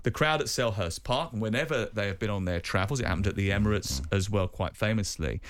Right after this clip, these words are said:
uh, the, the travelling supporters have accused the leadership of being weak, taking the club backwards. Roy Hodgson, and, uh, look, listen, we have butted heads this season over, uh, certain interviews. I'm not the only one that he's glared at during an interview this season,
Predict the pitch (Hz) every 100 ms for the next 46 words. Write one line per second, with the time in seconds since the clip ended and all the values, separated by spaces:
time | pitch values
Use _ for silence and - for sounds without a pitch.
0 | - - - - 117 117 135 139 135 180
1 | 202 214 139 131 135 107 117 - 147 156
2 | 160 143 131 120 104 113 107 - 90 80
3 | 82 117 165 - - - - - - 147
4 | 151 139 113 - 90 - 117 127 - 160
5 | 160 - - - - _ _ 139 160 127
6 | 156 - 175 185 - 139 139 - - 78
7 | - - 139 139 131 120 143 127 123 135
8 | 123 123 104 123 113 127 113 - 120 117
9 | 110 110 107 107 - 98 - - 127 117
10 | 110 110 101 113 120 110 127 110 120 131
11 | 107 104 104 104 - 110 107 104 - 110
12 | 104 104 107 - 104 101 - 104 101 117